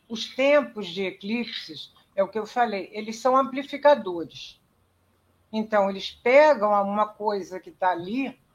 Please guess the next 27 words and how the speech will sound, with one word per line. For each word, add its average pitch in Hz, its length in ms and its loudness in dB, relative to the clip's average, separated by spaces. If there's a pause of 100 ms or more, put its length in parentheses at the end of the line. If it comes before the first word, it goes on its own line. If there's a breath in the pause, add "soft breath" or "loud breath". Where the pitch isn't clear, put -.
(400)
e 208 100 2
aquilo 240 380 -2
se - 240 -10 (180)
torna 233 560 4
uma 220 240 0
coisa 226 420 -2
muito 226 480 -4
maior, 196 560 -4
porque - 160 -12
eles 220 200 -8
trazem 262 500 0
à 269 80 0
tona 247 420 2 (1000)
aquela 208 380 0
história. 165 420 -6
Então, 196 160 -6
por 269 160 2
exemplo, 202 440 2
você 226 200 -6
vê, 165 240 -10 (360 soft breath)
ontem, 254 440 2
o 202 180 -2
ano 208 140 0
passado 214 420 4
eu 226 140 -2
tinha 240 200 -2
falado, 233 460 0